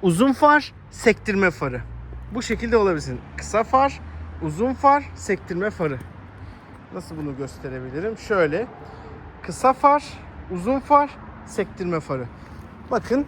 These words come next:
burada uzun far, kısa far, sektirme farı. Sektirme de benim uydurduğum bir şey oldu. Kapattığım zaman uzunları, baştaki kısa far,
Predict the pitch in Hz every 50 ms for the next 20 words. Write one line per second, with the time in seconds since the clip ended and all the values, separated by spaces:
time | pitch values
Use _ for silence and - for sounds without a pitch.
0 | - - - 196 196 226 214 190 170 202 247 294 - - - - - - - -
1 | 170 156 151 185 254 277 277 - 285 277 285 285 - - - - - - - -
2 | - - - - 262 262 262 277 277 285 269 - - 208 - - - 208 196 175
3 | - - 147 135 135 127 - - - - - - - - - - - - - -
4 | - - - - - - - - - - 160 - - - 180 175 180 170 170 185
5 | 170 165 170 170 165 156 151 143 147 147 139 175 202 196 165 151 - - 175 156
6 | 139 127 120 135 196 247 247 - - - 262 254 - 269 269 - - 302 302 302
7 | 277 285 247 208 214 214 214 180 156 143 165 170 165 160 165 170 202 285 339 330
8 | 294 - - - - - - - - - - - - - 180 226 240 220 - -
9 | - 214 190 - - 185 156 135 - - 151 - - 190 208 - - 277 277 285